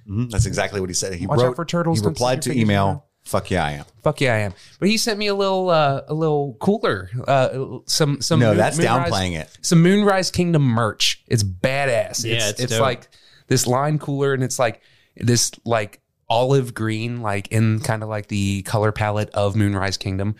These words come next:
Speaker 2: It has Moonrise Kingdom on the front. It's got a little charcuterie board, a little knife. It came with a patch and a canteen.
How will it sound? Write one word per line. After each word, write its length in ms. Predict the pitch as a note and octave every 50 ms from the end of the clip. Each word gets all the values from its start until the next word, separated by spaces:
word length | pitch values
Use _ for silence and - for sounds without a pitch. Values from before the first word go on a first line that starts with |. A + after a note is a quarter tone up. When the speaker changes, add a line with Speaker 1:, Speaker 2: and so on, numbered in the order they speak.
| - - - - -
Speaker 2:
It 40 | -
has 120 | G#2+ G2 G#2
Moonrise 360 | A#2 A2+ A#2 A#2 A2+ - -
Kingdom 240 | A#2+ A2+ G#2+ G#2 G#2
on 80 | G2
the 60 | F#2+
front. 340 | - - B2+ B2 B2 B2 -
It's 100 | G2+ -
got 140 | - A2+ G#2+
a 20 |
little 200 | G#2+ G#2+ G#2 G#2
charcuterie 840 | G#2 - - - - G#2+ G2 - - - D3 C#3+ C#3 C3+ C3+ C#3+ C#3+
board, 580 | A#2 G#2 C3+ C3+ C3 C3 C3 C3+ C3+ C3+ C3+ C3+ - - - _ -
a 40 | -
little 140 | A#2 A2 G2
knife. 360 | G2 G#2+ A#2 B2 B2+ C3 -
It 40 | -
came 140 | - A#2 G#2
with 80 | G2
a 60 | G2+ -
patch 500 | - - A#2+ A#2+ A#2+ C3 C3 - - -
and 60 | G2
a 20 | F#2+
canteen. 800 | - - A2 F#2+ F#2 - - - B2+ B2+ B2+ B2+ B2+ B2+ B2